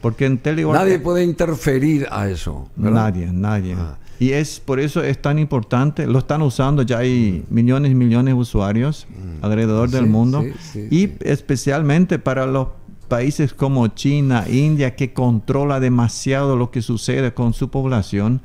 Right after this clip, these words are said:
Speaker 2: Ah.
Speaker 1: el Teleward, pero también en el día de mañana aquí. Va a ser,
Speaker 2: Mm.
Speaker 1: no vamos a ser excepción tampoco.
Speaker 2: Sí, entiendo, entiendo, entiendo. No se puede hackear, ¿verdad?
Speaker 1: No se puede
Speaker 2: No
Speaker 1: hackear.
Speaker 2: se puede hackear, esa es la palabra, la expresión, no se puede hackear.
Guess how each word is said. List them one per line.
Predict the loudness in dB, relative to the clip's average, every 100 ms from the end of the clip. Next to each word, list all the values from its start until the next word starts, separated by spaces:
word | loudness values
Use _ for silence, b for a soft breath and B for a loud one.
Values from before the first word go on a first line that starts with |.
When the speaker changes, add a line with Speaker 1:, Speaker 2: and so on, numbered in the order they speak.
| -6
Speaker 2:
Ah. | -6 -4 -6 -8 -2
Speaker 1:
el | 0 0
Teleward, | 0 0 0 -2 -4 -2
pero | -2 0
también | 0 2 2 0
en | 2 2
el | 4
día | 2
de | 4
mañana | 4 2 2
aquí. | 0 -2 -4 -4 -8 -4
Va |
a | -4
ser, | 0 -2 0
Speaker 2:
Mm. | 0
Speaker 1:
no | 0
vamos | 0 -2
a |
ser | -2 -4
excepción | -4 -6 -4 -2 0
tampoco. | 0 -2 -2 -2 -4
Speaker 2:
Sí, | -4 -4
entiendo, | -6 -6 -4 -4 -4
entiendo, | -6 -6 -6 -6
entiendo. | -6 -8 -8 B B B
No | -4 -2
se | -2
puede | 0 -2 0
hackear, | 0 -4 0 0 2 0 -4 -12 -8
¿verdad? | 0
Speaker 1:
No | 2 2
se | 0
puede | 0 2
Speaker 2:
No | 2
Speaker 1:
hackear. | 2 2 2
Speaker 2:
se | 0
puede | 0 -2 0 -2
hackear, | -2 -2 -2 -2 -2 -2 -4
esa | -6 -4 -4
es | -4
la | -4
palabra, | -4 -6 -6 -6 -8 -8
la | -6
expresión, | -6 -4 -6 -4 -4 -2
no | -4
se | -6
puede | -4 -2 -2
hackear. | -4 -4 -4 -6 -6 -6